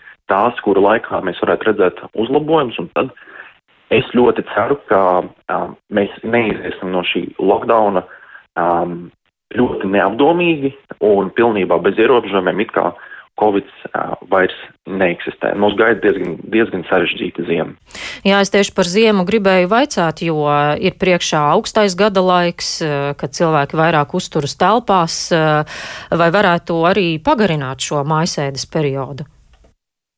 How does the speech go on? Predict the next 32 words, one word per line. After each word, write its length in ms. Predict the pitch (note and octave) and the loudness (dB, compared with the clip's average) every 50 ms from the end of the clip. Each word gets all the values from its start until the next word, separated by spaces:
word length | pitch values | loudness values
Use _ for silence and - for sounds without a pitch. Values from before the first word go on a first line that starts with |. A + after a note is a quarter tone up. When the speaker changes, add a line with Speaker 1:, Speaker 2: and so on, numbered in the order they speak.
| - - - - - | -18 -16 -16 -12 -6
Speaker 1:
Ehm, 580 | - A2+ A2+ A2 G#2+ G#2+ A2 A2 G#2+ G#2+ G#2 - - - - - G2+ | -4 -4 -2 -2 0 0 0 0 0 -2 -2 -4 -8 -14 -14 -8 -2
būs 280 | G2+ A#2 - - - - | 2 4 4 4 4 4
grūti 240 | C3+ C3+ B2+ C3 - A#2+ | 4 4 4 4 4 2
teikt, 180 | A2+ G#2 - - | 2 2 2 0
tas 200 | G#2 - - - | -4 -2 0 0
viennozīmīgi 520 | A2+ G#2+ A2 G2+ F2 G2 F#2 F#2+ F#2 F2+ E2 F2+ | 0 2 2 0 0 0 0 0 -2 0 0 -2
būs, 160 | F2+ - - | -2 -2 -2
ā, 140 | G#2+ F#2+ F#2 - - | -2 0 0 0 0
atkarīgs 400 | - - - - - - - - - | -2 -2 -4 -4 -6 -8 -10 -10 -6
no 160 | G3 G3+ F#3 | -4 -4 -2
situācijas. 600 | - - C#3 C3+ - C3 A#2 A2+ - G#2+ - - - | -2 -2 -2 0 2 2 2 2 0 -2 -2 0 0
Jāsaprot 400 | A2+ - - G#2 - G2 G2 - | 0 0 0 0 2 2 2 2
arī 140 | G2 G2 F#2+ | 0 0 0
tas, 160 | - A2+ A#2+ - | 0 -2 -2 -2
ka, 160 | - - F#2 | -2 0 2
ja 160 | F#2+ G2 G2 | 2 2 2
pat 160 | - - - | 0 -2 -6
šodien 480 | - - - B2+ B2+ C3 - - G2 F#2+ | -4 0 2 2 2 2 0 -2 -4 -2
vai 160 | F#2 F#2 F#2+ | 0 0 2
rītdien, 400 | A#2 B2 B2 G#2 G#2 G2 F#2+ F2 | 2 2 2 2 2 0 0 -2
ā, 800 | - - - - - - - - - - - - G2+ F#2+ F#2+ - - B2+ | -6 -12 -20 -20 -18 -18 -16 -18 -18 -12 -6 -2 -2 -2 -2 0 2 2
savakcinēsies, 840 | B2+ B2 A#2+ - - G#2+ G#2 G#2 F#2+ - - F#2+ F#2+ F#2 - - - | 2 2 2 -2 -2 0 2 2 2 2 0 0 0 0 -2 -6 -4
ā, 220 | - G2 F#2+ F#2+ F#2 F#2 - - - - - - - - - - _ _ _ _ - | -2 0 2 2 2 0 -2 -8 -20 -20 -20 -20 -20 -20 -20 -20 _ _ _ _ -6
vislielākā 800 | - G#2 A#2+ - - - A#2+ A#2+ C3+ C3 B2+ G#2+ G2 - A2 G2+ G2 | -2 0 0 0 0 2 2 4 4 4 4 2 2 2 2 2 2
daļa 280 | G2+ B2+ C3 G#2 G2+ | 4 2 2 0 -2
no, 320 | G2+ G2+ G2 G2 G2 G2 F#2+ F#2+ - - - | -2 -2 0 0 0 0 0 -4 -6 -6 -4
no 100 | G#2+ G2 | -4 -4
tiem, 280 | - - A#2+ B2 A2+ - | -2 0 0 0 0 -2
kas 120 | A2 - - | -6 -6 -2
nav 300 | C3+ C#3 C3+ A#2 G#2+ G#2 - - - G2+ | 0 2 2 2 0 -4 -6 -8 -2 0
vēl 160 | G#2 G2 F#2+ | 2 4 4
vakcinēti, 760 | G2+ A2+ - - - - A2 G2+ G2+ G2 G2 G2 - G2+ F#2 | 4 2 0 -2 -6 -6 -2 0 2 2 0 0 -4 -8 -12